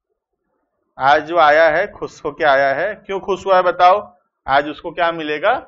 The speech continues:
पैसे मिलेंगे। लेकिन हम उसको क्या कर दिए बेटे?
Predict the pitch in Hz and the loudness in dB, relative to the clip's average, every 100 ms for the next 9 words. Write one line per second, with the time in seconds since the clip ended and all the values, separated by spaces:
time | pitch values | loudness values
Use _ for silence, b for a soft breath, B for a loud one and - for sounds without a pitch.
0 | _ - 120 123 175 214 - _ 113 107 | _ -12 -10 -10 -14 -14 -18 _ -20 -20
1 | 104 - - _ _ _ _ _ _ _ | -20 -20 -20 _ _ _ _ _ _ _
2 | 123 127 131 113 104 _ _ _ _ _ | -8 -8 -8 -14 -18 _ _ _ _ _
3 | _ - 156 175 170 - 170 170 160 170 | _ -2 -2 -2 -8 -10 -2 0 0 -2
4 | 160 160 165 156 147 180 | -4 -6 -4 -4 -6 -6